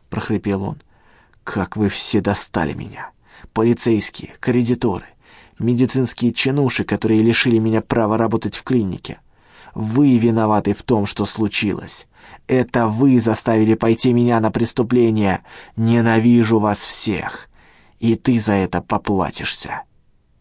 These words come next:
Николетта поняла, что доктора необходимо остановить. Перед ней был больной человек, который совершил массу жестоких убийств. Доктор Санчес оказался в очень тяжелой жизненной ситуации —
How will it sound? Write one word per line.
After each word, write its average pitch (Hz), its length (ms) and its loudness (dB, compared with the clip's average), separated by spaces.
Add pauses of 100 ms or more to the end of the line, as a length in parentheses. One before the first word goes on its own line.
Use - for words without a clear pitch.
(580)
Николетта 117 540 -2
поняла, 120 380 0
что 101 340 -4
доктора 110 400 0
необходимо 107 760 -2 (140)
остановить. 95 720 -6 (800)
Перед 113 200 4
ней 147 140 4
был 127 180 4
больной 123 360 2
человек, 123 440 2
который 107 320 2
совершил 113 560 0 (140)
массу 120 600 0
жестоких 117 540 -2
убийств. 110 560 -4 (300)
Доктор 117 320 -4
Санчес 123 500 -4 (400)
оказался 127 560 0
в 117 120 0
очень 156 280 2
тяжелой 127 400 4
жизненной 117 440 2
ситуации — 120 680 -2